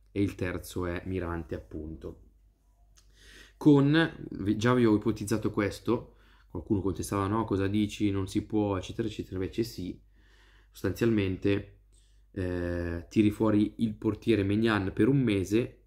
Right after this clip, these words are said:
e dopo un mese può rientrare tra i pali. Quindi salterebbe Chelsea e Chelsea e sarebbe disponibile per la gara con la Dinamo Zagabria se viene fatto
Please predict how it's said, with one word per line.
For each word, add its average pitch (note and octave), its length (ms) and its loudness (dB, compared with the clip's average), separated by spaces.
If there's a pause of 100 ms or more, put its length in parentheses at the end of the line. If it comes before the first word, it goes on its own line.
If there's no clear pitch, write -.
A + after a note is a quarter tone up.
(500)
e A2 120 -2
dopo A2+ 220 2
un B2+ 100 4
mese A2+ 300 4
può G#2 200 0
rientrare G2 560 0
tra - 140 -6
i E2+ 60 -4
pali. F2 380 -4 (500)
Quindi A2+ 440 4
salterebbe G2 680 0
Chelsea G2 460 -2
e - 20 -2
Chelsea F2 600 -4 (800)
e G2+ 120 -4
sarebbe G2+ 340 0
disponibile G#2+ 580 2
per G2 180 -4
la G2 120 0
gara F#2 240 -4
con G2 120 -2
la F#2 40 -2
Dinamo F2+ 300 -4
Zagabria F#2 600 0
se - 220 2
viene G#2 300 2
fatto G2 1120 0